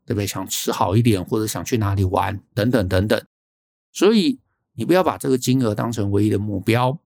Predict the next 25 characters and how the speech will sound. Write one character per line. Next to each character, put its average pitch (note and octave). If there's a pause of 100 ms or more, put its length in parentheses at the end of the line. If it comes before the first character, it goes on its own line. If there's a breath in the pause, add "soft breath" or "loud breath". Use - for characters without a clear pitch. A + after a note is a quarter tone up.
(180)
你 G#2+
要 A#2
设 C3+
定 A#2+
下 B2
限， C3+ (320)
你 G2
要 A#2
努 A2+
力， C3+ (280)
然 A#2+
后 G#3
呢， F3+
你 A#2+
要 B3
累 C#3
积 G#3+
你 C#3
的 G2
被 A#2
动 G2
收 G#2
入， B2+ (480)
但 D#3+
是 A#2